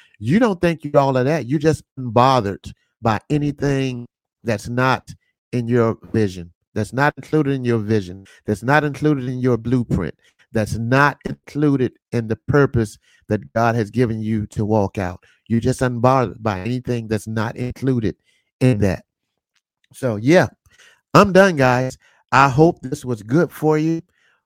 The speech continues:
Hope it was good for you. Uh, I totally enjoyed it. Uh, real quick, before we go,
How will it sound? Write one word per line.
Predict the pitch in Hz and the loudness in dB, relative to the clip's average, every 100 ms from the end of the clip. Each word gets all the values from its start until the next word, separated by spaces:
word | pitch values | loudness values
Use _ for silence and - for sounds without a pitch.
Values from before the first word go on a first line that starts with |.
| _ | _
Hope | - 151 | 0 0
it | 143 | 0
was | 123 120 | -2 2
good | 151 117 | 2 2
for | 147 151 | 2 2
you. | 156 156 - _ _ _ | 2 -4 -10 _ _ _
Uh, | 113 113 110 107 - | -4 -2 -2 -6 -4
I | 110 123 151 139 _ | -2 -2 -2 -6 _
totally | - 143 127 131 131 | 0 2 2 -2 -4
enjoyed | 113 104 139 151 160 | -6 -6 -6 -6 -6
it. | 156 - _ _ _ - | -8 -12 _ _ _ -14
Uh, | 123 120 120 120 117 - | -12 -8 -10 -12 -16 -14
real | 123 170 | -8 -8
quick, | 165 - 180 190 _ _ | -8 -12 -12 -12 _ _
before | 113 - 151 147 | -20 -14 -10 -10
we | 135 | -10
go, | 120 156 175 180 | -6 -2 -2 -2